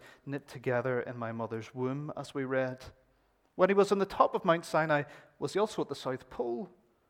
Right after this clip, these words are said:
And if he was in both places, well, how come it looked so different? And God lives by the Spirit in believers. We believe we are temples of the Holy Spirit.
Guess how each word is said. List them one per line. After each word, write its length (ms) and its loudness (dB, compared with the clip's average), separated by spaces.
And 120 2
if 80 2
he 80 4
was 320 8
in 80 2
both 240 0
places, 400 0
well, 120 2
how 140 -2
come 180 -6
it 100 -4
looked 280 -6
so 220 -8
different? 460 -4
And 140 2
God 260 12
lives 340 10
by 160 6
the 100 0
Spirit 420 2
in 120 -2
believers. 520 0
We 100 0
believe 400 0
we 100 2
are 180 4
temples 480 0
of 80 0
the 100 0
Holy 240 -2
Spirit. 440 -2